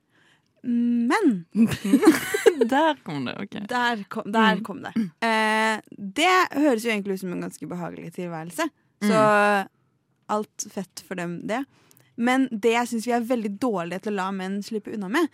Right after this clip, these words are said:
Speaker 1: det er egentlig når de faktisk da prøver å være litt, eh, rausere, og kanskje særlig når det handler om litt sånn, eh, å være litt samfunnsbevisste, og
Speaker 2: Ja.
Speaker 1: fordi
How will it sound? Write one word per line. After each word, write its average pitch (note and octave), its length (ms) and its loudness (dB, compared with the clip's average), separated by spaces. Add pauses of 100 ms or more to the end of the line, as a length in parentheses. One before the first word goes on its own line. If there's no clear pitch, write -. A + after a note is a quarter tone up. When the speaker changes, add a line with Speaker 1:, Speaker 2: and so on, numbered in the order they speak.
(380)
Speaker 1:
det B3 140 2 (120)
er A3 300 6
egentlig G3 680 -2
når G#3 240 -2
de A3 100 -4
faktisk - 680 -8
da G3 280 2 (1400)
prøver A#3+ 500 0
å G#3 80 -2
være F3+ 400 -2
litt, - 480 -10
eh, G3 260 -6
rausere, G#3+ 460 -2
og A#3 80 -2
kanskje A3+ 240 -4
særlig G#3+ 460 -4
når G3+ 240 -8
det G3+ 120 -4
handler F#3+ 280 -6
om F#3 100 -6
litt F3+ 140 -10
sånn, E3+ 240 -6 (380)
eh, F#3 400 0
å G3+ 180 -2
være F3+ 320 2
litt F#3 180 -8
samfunnsbevisste, E3+ 1800 -6
og F3+ 300 -4 (300)
Speaker 2:
Ja. A#3 260 2
Speaker 1:
fordi B3+ 360 0